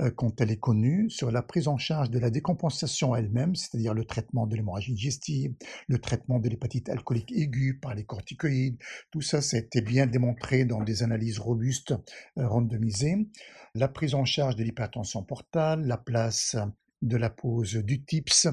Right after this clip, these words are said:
ou du early tips dans toutes ces indications-là, le traitement précoce de l'infection, les prophylaxies, le syndrome hépatorénal, tout ça, je pense,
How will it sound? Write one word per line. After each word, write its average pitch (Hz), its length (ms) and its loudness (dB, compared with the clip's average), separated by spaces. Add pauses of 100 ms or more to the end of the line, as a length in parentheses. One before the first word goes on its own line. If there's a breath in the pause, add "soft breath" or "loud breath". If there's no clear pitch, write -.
(420 loud breath)
ou 123 120 2
du 110 240 2
early 120 380 4
tips - 440 2 (120)
dans 117 260 2
toutes 131 300 -8
ces 117 420 2
indications-là, 127 920 2 (380 loud breath)
le 135 180 6
traitement 139 420 2
précoce 147 640 4
de - 80 0
l'infection, 165 880 0
les 135 160 4
prophylaxies, 143 1000 0
le 135 120 2
syndrome 131 460 2
hépatorénal, 120 800 2 (500 loud breath)
tout 131 120 0
ça, 160 340 4
je - 140 -2
pense, 143 440 0